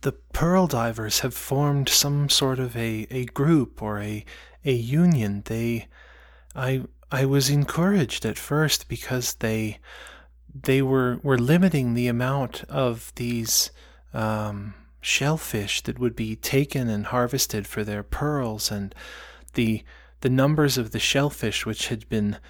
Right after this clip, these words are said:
dwindling, you know, uh, started to rebound and, and come back, and, and they, they carefully, um,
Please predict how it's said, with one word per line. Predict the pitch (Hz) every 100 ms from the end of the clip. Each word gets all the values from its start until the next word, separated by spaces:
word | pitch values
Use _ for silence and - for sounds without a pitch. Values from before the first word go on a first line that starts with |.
| - - 127
dwindling, | 117 139 170 160 123 104 98 98 117
you | 120
know, | 110 107 107 -
uh, | 110 107 -
started | 123 - 120 123 123
to | - 123 120 117
rebound | 123 135 131 139 156 123 101 107
and, | 110 110 104
and | 127 123
come | - 139 131
back, | 127 147 135 - 110
and, | 101 101 - - - - - -
and | 135 117
they, | 123 120 123 117 - - -
they | 131
carefully, | - - 147 160 - 143 120 110 107 - - - - -
um, | 113 107 107 107 104